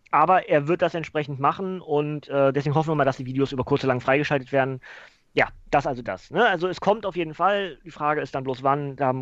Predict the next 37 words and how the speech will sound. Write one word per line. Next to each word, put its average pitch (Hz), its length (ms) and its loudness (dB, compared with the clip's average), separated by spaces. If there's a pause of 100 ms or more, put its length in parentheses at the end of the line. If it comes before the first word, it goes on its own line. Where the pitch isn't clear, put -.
(300)
kann 135 140 -2
ich 123 80 -4
selber 123 240 2
nicht 120 160 -6
groß, 117 420 -6
ähm, 123 260 0
am 123 140 -4
Tempo 113 380 -2
drehen. 95 480 0
Ähm, 147 420 2 (560)
dann 143 140 4
hab 160 120 0
ich 170 160 -4
Marvel 180 280 2
Heroes 190 340 0
Omega 185 320 0
gespielt 208 460 -4 (380)
und 160 420 4
das 156 160 0
ist 151 100 -8
eben 151 180 -6
die 139 120 -6
tragische, 147 500 2 (100)
tragischste 147 680 0
Meldung, 147 400 0
die 139 180 -2
ich - 160 -10
seit 127 320 0
langem 131 340 0
hatte. 185 360 -2
Das 143 100 -4
Spiel 151 220 -6
ist 143 80 0
inzwischen 131 260 -4
abgeschaltet 165 600 0
worden, 147 340 0 (540)
ähm, 147 600 0